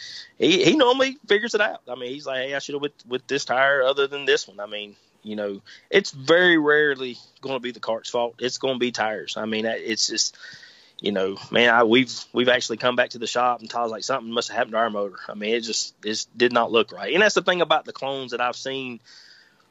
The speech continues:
more than any other type of motor that, you know, if you have the wrong tires on there, your motor, it just, it's not gonna take off at the grid. I mean, Todd, I've seen Todd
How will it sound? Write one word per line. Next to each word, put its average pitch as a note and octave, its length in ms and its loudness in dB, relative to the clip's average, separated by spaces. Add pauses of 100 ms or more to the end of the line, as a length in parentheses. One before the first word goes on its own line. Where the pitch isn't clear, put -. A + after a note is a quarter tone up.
(440)
more C#3 220 2
than B2 180 -2
any B2 220 2
other C3 160 6
type A2+ 260 0
of G#2 60 -14
motor G#2 360 -6 (180)
that, G2 200 -8 (220)
you G#2+ 100 -8
know, G2 80 -8
if - 120 0
you G3+ 100 10
have F3 160 8
the D3 60 8
wrong D3+ 220 8
tires C#3 300 6
on C#3 140 -2
there, C#3 320 -4 (300)
your F3 320 -6
motor, A#2 340 -4
it A2 280 -2
just, A#2 280 -6
it's - 180 -8
not B2+ 160 4
gonna A#2+ 140 0
take A2+ 200 0
off A2 200 0
at G2 120 -10
the - 60 -12
grid. C#3+ 500 6
I B2 60 -6
mean, B2 140 2
Todd, D#3+ 300 4
I've D#3 100 4
seen D#3 160 -4
Todd C#3+ 340 2